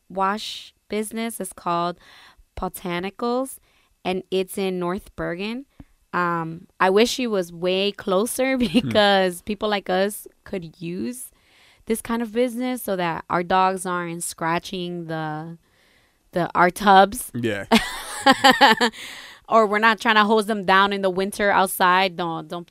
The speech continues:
Speaker 1: do that. But I, I know people that might do that to their dogs or, like, wash them and, and lock them in the basement 'cause they don't know how to dry them or the
Speaker 2: <laughs>
Speaker 1: dogs are too big and the hair dryer will, like, break if you try to use it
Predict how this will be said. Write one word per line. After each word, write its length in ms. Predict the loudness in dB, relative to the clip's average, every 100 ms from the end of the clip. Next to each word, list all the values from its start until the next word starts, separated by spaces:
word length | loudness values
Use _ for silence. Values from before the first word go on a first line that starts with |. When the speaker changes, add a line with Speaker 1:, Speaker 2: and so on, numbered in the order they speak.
| -14
Speaker 1:
do 120 | -10
that. 160 | -10 -12 _ _ _
But 160 | -4 4
I, 160 | 6 6
I 140 | 4
know 120 | 2
people 220 | -4 -2
that 180 | 2 2
might 180 | 0 -4
do 140 | -2 -2
that 160 | -2
to 80 | -2
their 160 | -4 -2
dogs 380 | 0 0 0
or, 80 | 0
like, 260 | 2 0 -4 -20 -20 -18 0
wash 340 | 6 6 4
them 200 | -4 -2
and, 140 | -6 -6
and 360 | -4 -4 -6 6
lock 260 | 8 8
them 140 | 6 2
in 100 | 4
the 80 | 6
basement 420 | 4 2 -2 -4
'cause 120 | -4
they 120 | -4
don't 140 | -4 -4
know 80 | -4
how 140 | -4
to 100 | -4
dry 260 | 0 2 2
them 240 | -2 -6
or 60 | -6
the 100 | 4
Speaker 2:
<laughs> 120 | 4
Speaker 1:
dogs 200 | 4 0
are 60 |
too 160 | -4 -2
big 400 | 2 4 4 2
and 180 | -2 -2
the 60 | 0
hair 160 | 0
dryer 380 | 2 2 4 0
will, 140 | -2
like, 260 | -4 -6 -12 -16
break 460 | -4 -2 -2 -4 _ -20 -20 _
if 160 | -8 -8
you 60 |
try 220 | -2 0 0
to 60 |
use 300 | -2 -6 -4
it 280 | -4 -4